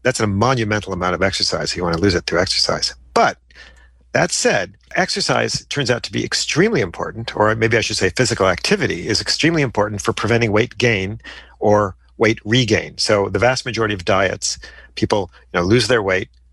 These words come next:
um, on the diet. It's har-, it's hard, it's difficult, it's challenging, but they lose weight, and then, and then the weight comes crashing back, right? It happens time and time and time again. Um, but study after study have shown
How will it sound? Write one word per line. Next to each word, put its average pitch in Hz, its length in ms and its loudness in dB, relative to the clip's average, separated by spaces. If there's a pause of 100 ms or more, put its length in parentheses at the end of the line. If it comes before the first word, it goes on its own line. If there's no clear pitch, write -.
(120)
um, 85 320 -4
on 90 100 2
the 95 80 4
diet. 87 400 0
It's 107 140 -6
har-, - 200 -4
it's 90 160 -6
hard, - 360 0
it's - 160 -2
difficult, 98 520 0
it's - 140 -4
challenging, 98 560 0
but 101 120 -2
they 98 100 4
lose 135 220 2
weight, 107 280 -2 (320)
and 110 120 -2
then, 127 280 2 (200)
and 113 120 -2
then 117 60 0
the 117 80 6
weight 117 220 2
comes 110 220 -4
crashing 101 580 0
back, - 340 -4
right? - 240 -2
It - 140 -10
happens - 380 -4
time 113 320 0
and 98 140 -2
time 98 220 -2
and 87 120 -4
time 90 200 -2
again. 82 280 0 (460)
Um, 90 240 2
but 117 300 -2
study 135 380 2
after 117 200 -2
study 147 300 0
have 98 120 -4
shown 120 540 -2